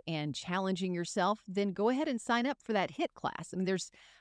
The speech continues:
I say these things not to say you don't need to do a high-intensity interval class, 'cause I enjoy them as well, but I'm saying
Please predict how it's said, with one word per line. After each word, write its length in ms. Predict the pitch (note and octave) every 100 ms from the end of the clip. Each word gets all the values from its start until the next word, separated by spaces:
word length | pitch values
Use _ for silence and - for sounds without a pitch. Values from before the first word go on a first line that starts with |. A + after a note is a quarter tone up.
| _ _
I 100 | G3+
say 340 | G3 - C4+ D#4+
these 220 | D4+ B3
things 340 | - A3+ G3 G3
not 360 | F#3 G#3 A#3
to 120 | - G#3
say 260 | - F#3+
you 220 | F3+ E3+
don't 380 | E3 F#3 F#3+ F#3+
need 240 | F#3 F3+ -
to 100 | D#3+
do 320 | F3+ F#3 F#3
a 80 | D#3+
high-intensity 760 | F3+ F3 E3+ F#3+ D3 F3+ F3
interval 280 | F3 E3 E3+
class, 420 | - F3+ F3 -
'cause 180 | D3+ -
I 160 | E3+
enjoy 400 | F3+ F#3 F3+ F3
them 280 | F3 E3+ D#3+ - _ _ _ _ _ _ F3+
as 180 | F3 D#3
well, 460 | F#3 F#3+ F#3 F3+
but 420 | E3+ E3+ F3 E3 - _ -
I'm 120 | E3+
saying 520 | - G3 F#3 F3